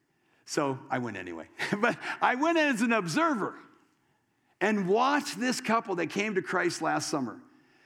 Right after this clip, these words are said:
accurately walk through the Word of God and the righteousness of God and take this other couple to saving faith in Jesus Christ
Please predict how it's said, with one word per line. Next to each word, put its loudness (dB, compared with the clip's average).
accurately 2
walk 4
through 2
the -4
Word 4
of -2
God 0
and 2
the 0
righteousness 0
of -6
God -2
and 0
take 0
this 0
other 2
couple -4
to -2
saving 2
faith -2
in 0
Jesus -2
Christ -6